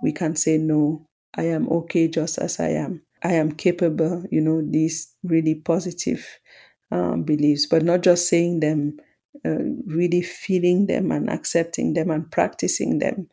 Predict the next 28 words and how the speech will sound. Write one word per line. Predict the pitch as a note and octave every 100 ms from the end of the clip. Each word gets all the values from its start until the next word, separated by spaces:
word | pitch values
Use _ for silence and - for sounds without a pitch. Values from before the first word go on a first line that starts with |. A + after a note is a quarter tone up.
| - - _ -
And | E3+
it's | E3 -
also | E3+ F3 F3
important | E3+ D#3 E3+ E3 E3+ E3
to | E3
remind | D#3 D#3+ D#3+ D#3
ourselves | D3 - D#3+ E3
of | D#3+ -
our | D#3+ E3
goal. | - D#3 D#3 - _ _ _ _ _ _ _ _
What | E3 E3+
is | E3+ -
my | E3 D#3+
goal? | D#3 D#3 D3+ D#3 - _ _ -
What | F3
am | E3+ D#3+ D#3
I | D#3+
trying | D#3 F3+ D#3+ D#3+
to | - -
achieve? | A#3 F3 - D#3+ D#3 - _ _ _ _ _ -
And, | D#3 D#3 D3+ - D#3
and | D#3
then | D3+ D#3 D3+
repeat | D#3+ - D#3+ E3
to | -
ourselves | D#3+ D3+ - E3 E3 -
our, | B3 F#3+ E3 A#3
our | E3 D3 D3 D3+